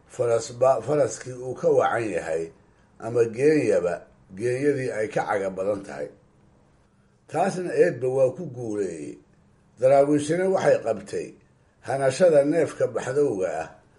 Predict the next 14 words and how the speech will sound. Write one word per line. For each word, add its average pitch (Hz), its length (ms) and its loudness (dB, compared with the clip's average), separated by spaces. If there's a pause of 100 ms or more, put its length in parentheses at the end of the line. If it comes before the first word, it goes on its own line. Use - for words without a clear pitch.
(260)
iyo 147 200 4
guud 165 300 -2
ahaan 170 340 2
ururinta 156 600 4
fardaha 113 520 0 (800)
in 143 120 -2
cawo 127 380 6
iyo 110 280 2
ayaan 117 440 4
gooni 113 420 -2
ah 76 180 -4 (640)
uu 104 200 -4
u 117 80 4
lahaa. 78 420 0